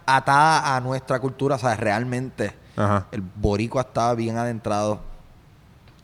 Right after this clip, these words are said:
Speaker 1: en la cultura del hip hop, ¿sabes? Inclusive en, en su inicio en Nueva York. Eh,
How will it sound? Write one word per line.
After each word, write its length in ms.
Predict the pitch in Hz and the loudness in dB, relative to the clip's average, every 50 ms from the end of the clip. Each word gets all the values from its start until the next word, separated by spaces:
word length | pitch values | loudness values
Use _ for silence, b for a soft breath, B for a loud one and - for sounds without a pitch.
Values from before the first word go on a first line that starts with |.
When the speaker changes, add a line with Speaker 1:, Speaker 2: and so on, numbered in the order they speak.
| - - | -12 -8
Speaker 1:
en 140 | 107 101 95 | -6 -4 -4
la 100 | 95 90 | -4 -6
cultura 340 | 98 98 87 - 101 101 101 | -6 -10 -8 -4 -4 -2 -2
del 120 | 107 101 | -2 -4
hip 180 | 95 101 87 - | -6 -4 -2 -2
hop, 100 | 98 101 | -2 -2
¿sabes? 240 | - 101 90 82 73 80 | -4 -6 -8 -8 -8 -10
Inclusive 440 | 98 90 - 87 90 107 120 123 | -12 -12 -12 -6 -4 -2 -2 0
en, 200 | 113 101 85 - - | -2 -4 -8 -10 -14
en 200 | - 85 85 80 | -14 -14 -14 -14
su 240 | - - - 92 - | -14 -12 -10 -10 -8
inicio 400 | 92 95 101 123 120 - - 117 | -6 -4 -4 -4 -4 -4 -6 -6
en 100 | 104 95 | -6 -6
Nueva 200 | 95 95 90 85 | -6 -6 -6 -6
York. 320 | 90 104 107 98 - - b b b b b b b b b b b - | -4 -4 -4 -4 -6 -12 b b b b b b b b b b b -10
Eh, 680 | - 110 107 104 98 95 90 85 80 78 71 71 82 - | -6 -2 -2 0 0 -2 -2 -4 -6 -8 -10 -10 -14 -16